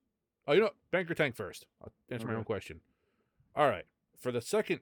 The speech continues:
Speaker 1: year in a row, maybe the third, I don't have two years ago scores. I, despite being down early on to you, you chargered away your victory.
Speaker 2: Yep, you.
Speaker 1: And, uh, I ended up winning banker tank for the season, fifty-eight and fifty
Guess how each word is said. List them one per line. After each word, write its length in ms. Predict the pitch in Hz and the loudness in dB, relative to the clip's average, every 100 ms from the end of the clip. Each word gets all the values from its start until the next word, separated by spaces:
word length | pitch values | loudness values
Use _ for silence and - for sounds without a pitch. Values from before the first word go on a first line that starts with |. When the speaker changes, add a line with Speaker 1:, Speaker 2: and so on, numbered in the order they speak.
| _ | _
Speaker 1:
year 220 | 110 107 | -8 -6
in 60 | 95 | -6
a 40 | |
row, 300 | 85 85 101 - _ | -6 -6 -6 -10 _
maybe 200 | 123 160 | -8 -4
the 100 | 139 | -4
third, 240 | - 92 | -2 -4
I 40 | 98 | -4
don't 160 | 131 | -6
have 160 | 110 117 | -8 -8
two 120 | - | -8
years 260 | 104 98 87 | -6 -8 -8
ago 160 | 85 | -12
scores. 440 | 80 - 82 82 - _ _ _ _ _ _ _ _ _ _ _ - | -12 -14 -16 -16 -18 _ _ _ _ _ _ _ _ _ _ _ -6
I, 320 | 117 110 151 - _ _ _ _ _ _ _ _ _ | -2 0 -2 -6 _ _ _ _ _ _ _ _ _
despite 480 | - - 175 147 - _ _ | -14 -4 2 2 2 _ _
being 220 | 113 110 | -6 -4
down 320 | 107 107 107 - _ _ _ | -2 -2 -6 -10 _ _ _
early 240 | 113 117 113 | -2 0 2
on 140 | 104 | 0
to 60 | 95 | -6
you, 220 | 87 90 - | -8 -10 -12
you 180 | 95 101 | -12 -12
chargered 420 | - 110 117 117 120 | -6 -2 -2 -2 -2
away 220 | 113 113 | 0 0
your 120 | 120 | 0
victory. 460 | 107 92 90 87 - _ _ _ _ _ _ - | -4 -6 -10 -12 -14 _ _ _ _ _ _ -12
Speaker 2:
Yep, 180 | 110 98 _ 139 123 | -10 -10 _ -20 -14
you. 220 | 98 120 107 _ - | -10 -10 -12 _ -10
Speaker 1:
And, 300 | 101 95 95 | -6 -6 -4
uh, 340 | 92 90 90 - _ _ _ _ _ _ _ _ _ _ | -4 -4 -6 -8 _ _ _ _ _ _ _ _ _ _
I 100 | 110 | -2
ended 140 | 123 127 | 2 2
up 80 | |
winning 240 | 123 135 135 | 2 0 0
banker 280 | 127 131 131 | 0 -2 -2
tank 220 | 131 127 | -4 -4
for 60 | |
the 100 | 127 | -4
season, 360 | 117 127 110 123 | -4 -4 -4 -4
fifty-eight 480 | 123 135 131 131 120 | -4 -4 -2 0 -2
and 100 | 110 | -4
fifty 420 | 135 - 139 131 | -6 -4 -10 -12